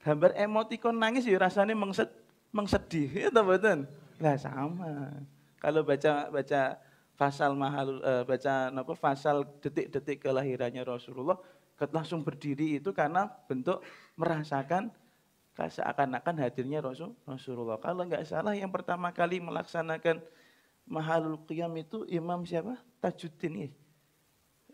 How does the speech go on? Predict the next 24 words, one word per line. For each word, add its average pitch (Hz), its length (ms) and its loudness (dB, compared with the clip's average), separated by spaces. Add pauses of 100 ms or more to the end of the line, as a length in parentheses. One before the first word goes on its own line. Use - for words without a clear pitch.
(140)
Sing 135 320 -8 (480)
As-Subuki, 151 480 -4
terus 165 400 -2
mboten? 139 240 0 (1120)
Siapa? 180 400 -2 (1800)
As-Subuki 165 480 -6
kan, 214 160 -2
leres 170 320 0
nggih? 214 240 -4
Imam 160 240 -4
Tajuddin 156 480 -2
As-Subuki 151 480 -8
nggih. 135 160 -6 (160)
Dek 123 100 -4
wingi 208 220 -8
ketoke - 320 -6
asu 226 240 -6
aja - 260 -6
iku - 220 -8
ono 190 80 -8
sing, 202 100 -18 (880)
ono 185 220 -4
takonane 196 560 2
lho. 139 180 -2